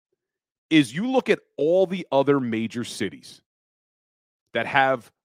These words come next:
the big four professional sports. They've all had a fran-, a dynasty of some sort with one franchise or another. Every major city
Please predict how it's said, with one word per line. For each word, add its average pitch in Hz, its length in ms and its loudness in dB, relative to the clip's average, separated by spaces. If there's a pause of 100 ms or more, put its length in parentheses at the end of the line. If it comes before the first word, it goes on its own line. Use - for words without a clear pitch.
(160)
the 113 80 -6
big 131 260 -6
four 98 460 -10 (560)
professional 107 460 -6
sports. 95 520 -10 (460)
They've 160 260 6
all 190 260 8
had 156 380 0
a 135 120 -2
fran-, 131 380 -6 (440)
a 117 180 -8 (240)
dynasty 139 720 -4 (440)
of 123 120 -6
some 143 280 -2
sort 101 400 -8 (120)
with 113 200 -8
one 120 220 -2
franchise 101 600 -6
or 82 100 -16
another. 73 340 -18 (800)
Every 226 580 -2 (280)
major 160 400 -4
city 87 460 -6